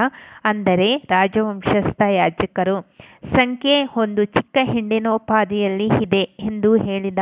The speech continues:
ಮಾತು ಖಂಡಿತವಾಗಿಯೂ ತಪ್ಪು ಹೇಳಿಕೆ ಅಲ್ಲ. ಲೂಕ ಹನ್ನೆರಡನೇ ಅಧ್ಯಾಯ ಮೂವತ್ತೆರಡನೇ ವಚನ. ದೇವರು ಐದು ಯಾಜಕರಲ್ಲಿ ಇಬ್ಬರನ್ನು ನಾಶ ಮಾಡಿರುವುದನ್ನು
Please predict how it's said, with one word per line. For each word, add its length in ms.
ಮಾತು 560
ಖಂಡಿತವಾಗಿಯೂ 840
ತಪ್ಪು 380
ಹೇಳಿಕೆ 560
ಅಲ್ಲ. 240
ಲೂಕ 280
ಹನ್ನೆರಡನೇ 600
ಅಧ್ಯಾಯ 640
ಮೂವತ್ತೆರಡನೇ 800
ವಚನ. 400
ದೇವರು 560
ಐದು 300
ಯಾಜಕರಲ್ಲಿ 1000
ಇಬ್ಬರನ್ನು 720
ನಾಶ 280
ಮಾಡಿರುವುದನ್ನು 1040